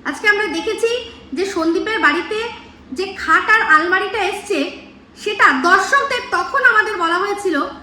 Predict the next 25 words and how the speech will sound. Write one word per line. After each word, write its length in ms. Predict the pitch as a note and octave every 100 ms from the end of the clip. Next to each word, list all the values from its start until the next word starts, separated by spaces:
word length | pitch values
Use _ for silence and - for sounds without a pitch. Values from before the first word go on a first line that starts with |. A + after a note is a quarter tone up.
| - -
যে 160 | C4 G4+
ওটা 220 | - A#4
সারপ্রাইজ 920 | - F4 F4+ G4 G#4 B4+ A#4+ - B3
গি-, 240 | E4 D4 B3
গিফট, 460 | G#4 G4+ - - E4+
ও 40 |
জানতোই 540 | D4+ D4 E4 A#4 B4
না। 260 | G#4 A#3 F#3 - - - - - - - - - - -
যে 300 | G#3 E4+ G4
দেবে 320 | D4+ C#4 F4+ C#5 - - - - - -
সে 300 | - G4 B4 - - -
কারোর 180 | C4+ E4
সাথে 220 | A4+ A#4
যোগাযোগ 440 | C4+ C4 D#4 A4 A#4+
করেছে, 300 | A4 A4 A#4 C5+ F4+
করে 180 | G4
সে 200 | G#4+ G4+
বলেছে 380 | F#4 F#4+ G4+ A#4+
যে 60 | G4+
আমি 200 | F4+ A4+ A#4+ - - C4
দেখতে 340 | D#4+ E4 -
পাচ্ছি 300 | G#4+ G#4+ A#4
না 100 | A4
বাচ্চাটার 480 | E4+ - F#4+ G4+ G4+
কষ্ট, 280 | E4+ E4+ A#4